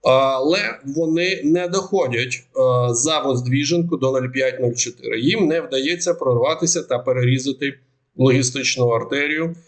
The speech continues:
між Покровськом та, е, Константинівкою. І вони будуть намагатися розпочати наступальні дії на турецький плацдарм, але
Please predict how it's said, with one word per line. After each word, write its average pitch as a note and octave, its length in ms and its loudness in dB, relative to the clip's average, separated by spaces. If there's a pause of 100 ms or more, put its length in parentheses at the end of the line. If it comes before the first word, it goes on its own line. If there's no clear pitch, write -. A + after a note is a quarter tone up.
(260)
між D3+ 200 4
Покровськом D3 760 0
та, A#2+ 360 0
е, B2+ 60 -6 (1080)
Константинівкою. B2 920 -2 (460)
І G3 400 4
вони C#3+ 920 0 (100)
будуть G3+ 420 0
намагатися E3+ 760 -2
розпочати C3+ 920 0
наступальні C#3 680 -2
дії C3+ 400 0
на C#3 220 0
турецький B2 520 -2
плацдарм, A#2+ 720 -2 (640)
але D#3 580 2